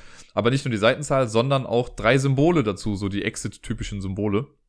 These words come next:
Und, äh, das haben sie ganz nett gemacht, denn man hat nur die richtige Seite gefunden, wenn zum einen die Seitenzahl stimmt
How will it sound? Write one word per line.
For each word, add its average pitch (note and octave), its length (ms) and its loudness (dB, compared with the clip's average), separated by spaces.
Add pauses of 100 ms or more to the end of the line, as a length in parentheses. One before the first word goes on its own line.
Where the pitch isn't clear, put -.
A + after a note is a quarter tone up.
(600)
Und, A2+ 300 -4
äh, G#2 140 0
das G#2 100 -4
haben C#3+ 140 0
sie C3 120 -2
ganz A2+ 240 -6
nett C3+ 220 -4
gemacht, C#3+ 320 -6
denn B2 220 0 (580)
man A#2 220 0
hat C#3 200 2
nur D3+ 160 2
die E3 100 0
richtige C3+ 280 0
Seite C3 240 2
gefunden, C#3 320 -2
wenn A#2+ 140 0
zum - 140 -10
einen A#2 240 0
die G#2+ 80 -4
Seitenzahl B2 460 2
stimmt C#3+ 340 -2